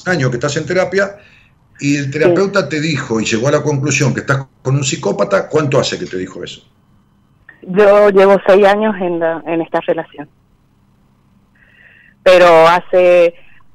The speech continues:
Speaker 2: exactamente un año, por el cual empiezo a tener, este, eh, empiezo a, o sea, decido hacer terapia, eh, porque obviamente me encontraba en una crisis, o sea, me sentía mal,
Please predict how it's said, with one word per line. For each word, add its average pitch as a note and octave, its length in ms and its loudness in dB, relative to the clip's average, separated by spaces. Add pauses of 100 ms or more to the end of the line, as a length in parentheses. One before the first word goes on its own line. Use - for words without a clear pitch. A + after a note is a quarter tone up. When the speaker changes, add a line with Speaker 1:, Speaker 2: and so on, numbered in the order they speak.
Speaker 2:
exactamente F#3+ 680 -2
un A3 120 0
año, B3 560 0
por C#3+ 140 -4
el D3 120 -4
cual D#3+ 180 -2
empiezo E3+ 460 -4
a F3+ 120 0
tener, F3 360 -4
este, - 400 -6
eh, C#3+ 180 -4
empiezo D#3+ 400 -6
a, D#3+ 200 -2
o - 460 -6
sea, E3+ 120 0
decido G3+ 480 0
hacer F#3 260 -6
terapia, G#3+ 560 -4 (520)
eh, D#3+ 220 0
porque D3 520 -8 (300)
obviamente E3 460 -8
me E3+ 100 -6
encontraba D#3+ 420 -4
en F3 80 -4
una E3+ 180 -4
crisis, G#3+ 560 -6
o E3+ 40 -10
sea, E3 120 -10
me D#3 120 -12
sentía D#3 340 -12
mal, G3+ 640 -6